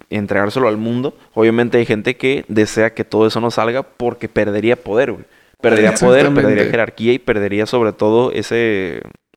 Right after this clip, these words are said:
Speaker 1: o sea, no solo poder como país, sino poder encima de otros países, güey. Entonces,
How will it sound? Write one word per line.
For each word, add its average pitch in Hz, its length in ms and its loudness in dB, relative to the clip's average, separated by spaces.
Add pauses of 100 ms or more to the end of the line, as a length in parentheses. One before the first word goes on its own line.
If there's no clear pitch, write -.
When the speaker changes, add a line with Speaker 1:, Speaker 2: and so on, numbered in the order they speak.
Speaker 1:
o - 60 2
sea, 131 80 0
no 139 80 -2
solo 185 200 -2
poder 107 300 0
como 151 260 -2
país, 110 320 -2
sino 110 220 -4
poder 131 320 2
encima 147 400 -2
de 123 60 -2
otros 104 260 -8
países, 95 440 -12
güey. - 120 -20 (680)
Entonces, 104 580 -2